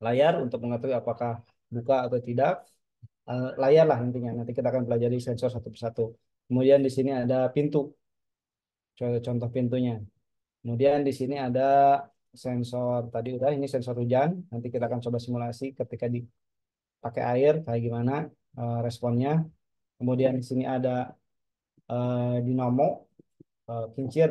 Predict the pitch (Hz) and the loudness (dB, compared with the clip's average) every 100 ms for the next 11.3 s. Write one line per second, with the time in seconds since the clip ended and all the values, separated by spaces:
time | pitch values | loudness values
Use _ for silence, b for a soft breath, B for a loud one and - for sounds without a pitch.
0 | 131 120 104 117 120 117 120 117 - 117 | 0 -10 -8 -6 -6 -8 -10 -10 -10 -6
1 | 117 117 120 123 120 117 - 127 113 117 | -4 -2 -2 -2 -4 -8 -10 -10 -10 -10
2 | 120 - - 120 123 - - _ _ _ | -12 -14 -10 -8 -8 -12 -20 _ _ _
3 | - 123 123 143 147 139 131 135 131 123 | -2 0 4 4 4 0 0 0 0 2
4 | 127 123 - _ _ _ _ _ _ _ | 2 0 -12 _ _ _ _ _ _ _
5 | _ _ _ _ _ _ _ _ _ _ | _ _ _ _ _ _ _ _ _ _
6 | _ _ 123 123 120 123 131 151 156 - | _ _ -2 0 0 2 4 4 4 -10
7 | _ _ _ _ _ _ - 120 120 120 | _ _ _ _ _ _ -10 -8 -8 -8
8 | 120 123 127 123 123 123 - 113 113 117 | -10 -6 -4 -4 -6 -10 -12 -8 -6 -6
9 | 117 127 120 151 - - _ _ _ _ | -6 -6 0 4 4 0 _ _ _ _
10 | _ _ _ _ _ _ 120 123 120 127 | _ _ _ _ _ _ -4 -2 2 4
11 | 131 160 165 | 4 4 2